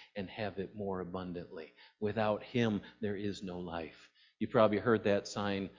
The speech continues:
uh, or seen that sign, "No Jesus, K N O W,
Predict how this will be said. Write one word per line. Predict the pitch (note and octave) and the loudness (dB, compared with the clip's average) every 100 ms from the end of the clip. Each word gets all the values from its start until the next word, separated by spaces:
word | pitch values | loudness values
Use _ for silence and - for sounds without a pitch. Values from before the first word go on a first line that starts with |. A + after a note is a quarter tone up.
| - _ - | -20 _ -2
uh, | G2+ G2+ | 0 0
or | G#2 | 0
seen | G2 - B2+ | 0 0 2
that | A2 G2 | 2 -2
sign, | - G#2+ G2 G2 F2+ - _ | -4 -2 0 -2 -6 -16 _
"No | G2 A#2 A#2+ | 0 4 6
Jesus, | A2+ A#2+ B2 A2+ G2+ F#2 - - _ _ _ _ _ - | 4 2 2 2 0 0 -6 -14 _ _ _ _ _ -6
K | A#2+ A2 | 0 2
N | G#2+ | 2
O | G2+ | 2
W, | G2+ G2 G2 F#2 F#2+ | 4 4 4 -2 -2